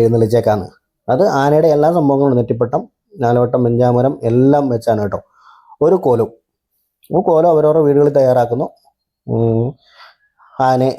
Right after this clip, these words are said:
അലങ്കരിക്കുന്നു, ആനയുടെ, ഏർ, മുകളിൽ കോലം വെച്ച്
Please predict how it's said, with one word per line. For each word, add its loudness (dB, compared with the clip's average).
അലങ്കരിക്കുന്നു, 0
ആനയുടെ, 2
ഏർ, 2
മുകളിൽ 2
കോലം 0
വെച്ച് -6